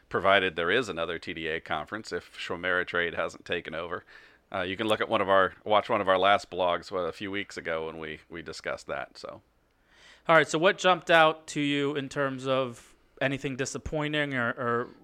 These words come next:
Speaker 2: a-, anything positive? Like, what, what was your, like, three bullet point
Speaker 1: Yeah.
Speaker 2: takeaways?
Speaker 1: Yeah, yeah. So, uh, you know, on the positive end, I was actually impressed with, uh, Naley got up there, the president of T D A,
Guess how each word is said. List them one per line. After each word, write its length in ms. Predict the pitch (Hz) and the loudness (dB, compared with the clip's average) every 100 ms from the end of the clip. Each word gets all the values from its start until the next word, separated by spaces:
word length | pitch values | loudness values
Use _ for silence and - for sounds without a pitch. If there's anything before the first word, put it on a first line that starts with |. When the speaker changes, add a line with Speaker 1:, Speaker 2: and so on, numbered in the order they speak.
| _ - | _ -10
Speaker 2:
a-, 280 | 123 143 139 | -4 -4 -2
anything 440 | 127 127 135 127 | -6 -6 -6 -6
positive? 500 | - 143 143 151 135 | 0 2 4 0 -4
Like, 140 | 127 | -2
what, 160 | 143 147 | -4 0
what 120 | 160 | 0
was 140 | 160 147 | 0 -2
your, 140 | 143 - 139 | -2 -2 -6
like, 160 | - | -6
three 200 | - 156 | -4 -6
bullet 280 | 135 135 131 | -2 -2 -2
point 240 | 139 127 | -6 -2
Speaker 1:
Yeah. 260 | 165 160 127 | 2 4 2
Speaker 2:
takeaways? 240 | 110 104 - - - - - - | -2 -6 -14 -20 -20 -20 -20 -18
Speaker 1:
Yeah, 220 | - 170 | -2 2
yeah. 200 | 156 131 | 6 4
So, 560 | - - 165 143 131 123 | 2 0 2 4 2 2
uh, 100 | 147 143 | 0 2
you 80 | |
know, 80 | 151 | 4
on 80 | 135 | 4
the 60 | 123 | 4
positive 420 | 143 165 120 98 | 2 2 0 -2
end, 260 | 92 90 | -2 0
I 100 | 104 | 2
was 120 | 120 151 | 2 2
actually 360 | 180 - 147 | 0 0 -2
impressed 500 | 101 - 107 90 - | -2 2 2 2 -2
with, 220 | 98 90 | -4 -4
uh, 500 | 98 92 87 90 85 - | 0 0 2 0 -2 -6
Naley 540 | 69 80 120 127 120 | -12 -6 -2 0 0
got 160 | 98 98 | 0 0
up 160 | 95 - | 0 0
there, 220 | 95 95 | 0 0
the 40 | |
president 420 | 82 95 87 90 87 | -2 -4 -4 -8 -10
of 40 | |
T 140 | - 92 | -10 -8
D 120 | 85 | -6
A, 300 | 82 80 | -4 -4